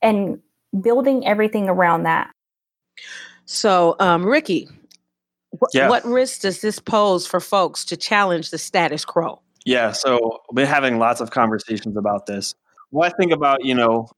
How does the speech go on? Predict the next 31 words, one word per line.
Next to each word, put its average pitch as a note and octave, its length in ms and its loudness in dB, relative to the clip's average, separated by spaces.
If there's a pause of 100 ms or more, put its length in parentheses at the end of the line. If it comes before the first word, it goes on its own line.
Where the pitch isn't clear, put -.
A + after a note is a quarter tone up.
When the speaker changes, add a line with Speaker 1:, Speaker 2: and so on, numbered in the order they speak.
(120)
Speaker 3:
people F3 240 2
have - 220 0
to C#3 80 -4
hold C3+ 300 0
multiple A#2 400 -2
things A2+ 300 -2
at G#2+ 60 -10
the G2+ 80 -6
same G#2+ 240 -4
time, G2+ 360 -6
right? G#2+ 280 -6 (480)
Like, A#2 100 0
when C3+ 100 2
we E3 80 2
step E3 240 0
into C3 220 0
roles, A2 680 0 (100)
we're B2 180 2
not B2 280 2
just, A#2 340 0
like, A2+ 140 0
our A2 100 -2
individual G#2+ 540 -2
selves, G2 440 -6
right? G#2+ 260 -4 (340)
You A2+ 80 -2
know, A2 360 2
people C#3 200 2
are B2 80 2
supporting A#2 420 0
families, A#2+ 800 0